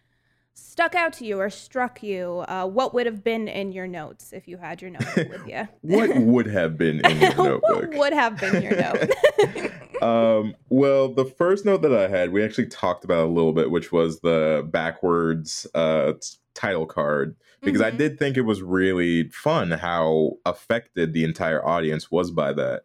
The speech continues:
Speaker 2: It was such a small change, but I think that little bit of disorientation really was a great way to enter this movie, because
Speaker 1: Mm-hmm.
Speaker 2: for those that know the Candyman story, and if you don't, please go check out our previous episode two weeks ago on the original Candyman.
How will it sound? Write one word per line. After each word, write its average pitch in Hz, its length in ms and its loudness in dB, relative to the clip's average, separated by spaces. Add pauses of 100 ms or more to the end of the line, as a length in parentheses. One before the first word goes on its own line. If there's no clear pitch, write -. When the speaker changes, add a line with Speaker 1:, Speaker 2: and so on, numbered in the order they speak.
(140)
Speaker 2:
It 92 240 0
was 92 200 0
such 139 200 -2
a 170 80 2
small 98 680 0
change, 110 800 -2
but 90 120 0
I 90 100 0
think 120 260 -4
that 127 160 0
little 107 200 2
bit 98 160 2
of 87 320 2
disorientation 90 1400 0 (280)
really 95 640 2
was 87 200 0
a 87 60 0
great 82 460 0
way 80 160 0
to 76 180 -4
enter 80 280 -4
this 73 240 -10
movie, 64 480 -12
because 80 580 -8
Speaker 1:
Mm-hmm. 220 380 -14 (600)
Speaker 2:
for 120 200 -2
those 113 240 2
that 95 200 0
know 104 560 0 (260)
the 95 60 -4
Candyman 87 520 -2
story, 87 300 2
and 85 100 -2
if 85 140 -6
you 85 80 -12
don't, 90 500 -2
please 98 280 0
go 71 120 -6
check 78 200 -4
out 76 180 -4
our 76 220 0
previous 76 520 -6
episode 78 600 0
two 82 100 -2
weeks 73 240 -4
ago 76 220 2
on 73 480 -2
the 76 100 0
original 78 320 -2
Candyman. 76 600 -4